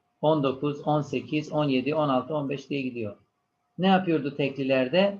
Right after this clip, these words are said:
Bir arttırıyordu. İki üzeri dokuz, iki üzeri on, iki üzeri on bir.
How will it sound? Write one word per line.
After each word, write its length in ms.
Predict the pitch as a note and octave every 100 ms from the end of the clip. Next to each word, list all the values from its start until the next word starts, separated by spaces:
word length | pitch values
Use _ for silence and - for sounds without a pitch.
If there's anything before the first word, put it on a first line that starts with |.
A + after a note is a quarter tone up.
| -
Bir 120 | E3
arttırıyordu. 800 | C#3 A2+ - A2+ G#2+ F#2+ G2 - _ _ _ _
İki 240 | - - F3
üzeri 320 | C#3+ C3+ B2
dokuz, 440 | A#2+ - - F3 F#3 - _ _ _ _ _ _
iki 360 | - - F3+ E3
üzeri 440 | B2 B2+ A2+ A2 -
on, 400 | C3+ F3 F#3+ - _ _ _ _ _ _ -
iki 380 | C3 - F3 C#3
üzeri 420 | A#2+ C3 C#3 F3+
on 300 | D#3+ C3 A2
bir. 280 | F#2+ F#2 -